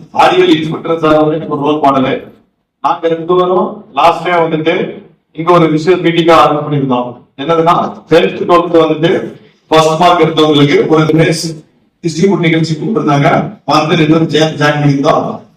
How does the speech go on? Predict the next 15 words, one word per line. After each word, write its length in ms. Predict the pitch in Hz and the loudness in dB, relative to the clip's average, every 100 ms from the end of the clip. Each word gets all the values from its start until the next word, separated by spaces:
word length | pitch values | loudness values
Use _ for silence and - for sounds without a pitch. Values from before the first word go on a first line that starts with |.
| - | -4
ரொம்ப 220 | 151 190 | 0 2
மகிழ்ச்சியா 380 | 175 156 147 160 | 4 2 0 0
இருந்துச்சு. 460 | 156 143 135 - _ _ _ _ _ | 0 0 -6 -12 _ _ _ _ _
அப்போ 280 | - 143 170 | -4 0 0
மேட்டுப்பட்டி 680 | 151 165 196 196 190 175 175 | 0 4 4 4 4 4 4
உதவு 300 | 165 170 170 | 4 4 2
கரங்கள்ல 480 | 165 160 160 156 151 | 2 2 2 2 2
வந்துட்டு 540 | 156 175 190 - - - _ _ _ _ _ | 0 2 2 2 -6 -20 _ _ _ _ _
இது 180 | 156 180 | 0 2
வரைக்கும் 320 | 185 190 131 | 2 2 0
பண்ணியிருக்கோம். 680 | 160 160 160 - 151 - 156 _ | 0 2 0 0 0 -2 -10 _
இதுக்கு 360 | - 170 185 196 | -10 -2 2 2
எங்களோட 480 | 180 175 175 - - _ | 2 2 2 0 -8 _
குறிக்கோள் 380 | - 202 208 202 | -2 0 2 2
வந்துட்டு 580 | 180 165 165 170 208 - | 2 0 -2 0 0 -4